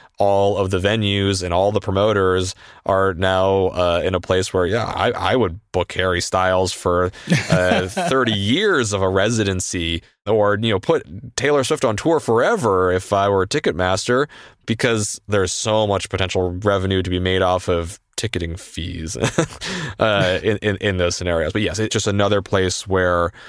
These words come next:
Speaker 1: the economics are not in the favor at all of, of the people producing the material.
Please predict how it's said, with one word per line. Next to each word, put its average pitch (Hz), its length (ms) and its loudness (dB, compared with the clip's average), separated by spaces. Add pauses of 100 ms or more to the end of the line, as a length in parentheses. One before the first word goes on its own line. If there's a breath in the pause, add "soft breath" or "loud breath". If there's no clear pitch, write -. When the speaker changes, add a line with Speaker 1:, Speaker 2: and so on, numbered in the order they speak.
(160 loud breath)
Speaker 1:
the 107 140 2
economics 107 640 0
are 95 160 2
not 101 340 2
in 92 80 -2
the 90 80 0
favor 90 520 0
at 80 120 -4
all 98 300 2
of, 92 240 -8
of 87 320 -2
the 85 100 -6
people 85 380 -2
producing 82 380 -6
the 78 60 -12
material. - 520 -6